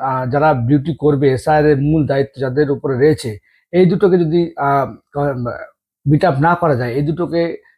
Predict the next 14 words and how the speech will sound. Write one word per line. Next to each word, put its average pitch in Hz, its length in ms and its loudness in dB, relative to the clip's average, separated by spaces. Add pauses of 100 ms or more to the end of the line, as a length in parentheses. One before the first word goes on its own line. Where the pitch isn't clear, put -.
(120)
এই 165 140 4
দুটো 180 220 2
কনসার্ন, 151 540 0
বিএলওদের 156 440 2
যে 151 120 0
এই 143 120 2
দুটো 143 160 -2
কনসার্ন 135 420 -2
রয়েছে, 143 300 -2
এই 147 60 -2
দুটোকে 156 320 -4
যদি 151 240 0
সু-, - 280 -8
সুষ্ঠুভাবে 156 640 0